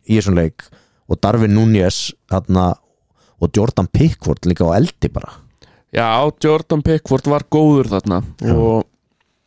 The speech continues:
Speaker 2: tryggði sér örugglega fimm leiki enn allan með enska landsliðinu þarna
Speaker 1: Já,
Speaker 2: með
Speaker 1: hann var
Speaker 2: þessari frammistöðu.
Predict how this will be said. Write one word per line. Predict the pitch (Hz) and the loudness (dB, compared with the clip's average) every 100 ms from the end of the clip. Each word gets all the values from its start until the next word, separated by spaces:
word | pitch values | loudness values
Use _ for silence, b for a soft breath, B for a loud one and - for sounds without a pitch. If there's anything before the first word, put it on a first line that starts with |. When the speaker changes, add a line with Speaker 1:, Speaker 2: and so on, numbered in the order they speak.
| _ | _
Speaker 2:
tryggði | 120 - 131 139 135 | -10 -2 2 2 2
sér | 123 127 | 2 2
örugglega | 131 123 120 117 127 127 - | 2 0 0 0 0 -4 -14
fimm | - 131 131 | -2 0 2
leiki | 127 123 123 | 2 0 0
enn | 127 | 0
allan | 123 120 110 113 | 0 0 0 0
með | 120 123 | 0 0
enska | 123 110 | -2 0
landsliðinu | 139 - 131 117 110 | 0 2 2 2 2
þarna | 120 - | 0 -2
Speaker 1:
Já, | - - - | -12 -12 -2
Speaker 2:
með | 127 | 0
Speaker 1:
hann | 123 | 0
var | 123 | 0
Speaker 2:
þessari | 123 120 | 0 0
frammistöðu. | 123 123 117 95 95 | 0 0 0 -2 -2